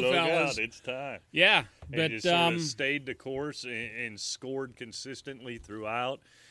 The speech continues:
Speaker 1: And that, that shot on eighteen, while there wasn't the pressure on it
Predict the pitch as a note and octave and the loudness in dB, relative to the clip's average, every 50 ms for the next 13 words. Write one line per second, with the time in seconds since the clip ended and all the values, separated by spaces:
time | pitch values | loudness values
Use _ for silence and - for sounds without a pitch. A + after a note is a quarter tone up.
0 | - - - C3+ C3+ D3 E3+ G3 G#3+ D#3 D#3 F3+ G3 G3 - - A#3 A#3 G#3 F#3+ | -20 -4 -4 -2 0 4 2 2 2 2 0 0 0 0 0 0 2 2 2 2
1 | D3 B2+ C3+ A#2+ D3+ D3+ C#3+ - _ - - B2 A#2 G#2 F#2+ F2+ F2 F#2 A2 A#2+ | 2 0 -2 0 -2 -2 -2 -2 _ -10 -8 -8 -6 -6 -8 -10 -6 -2 0 0
2 | A#2+ A#2 A#2+ B2 B2 C#3+ F#3 F3+ B2 C3 A#2 B2+ B2 - - - D#3 C#3+ C3 - | 0 0 0 -2 2 2 2 2 2 -2 -6 -8 -10 -10 -8 -4 -4 -2 -2 -4
3 | - C3+ B2+ A2+ G#2+ G#2+ G#2+ G2+ G#2 G#2 | -6 -8 -6 -6 -4 -4 -4 -4 -6 -8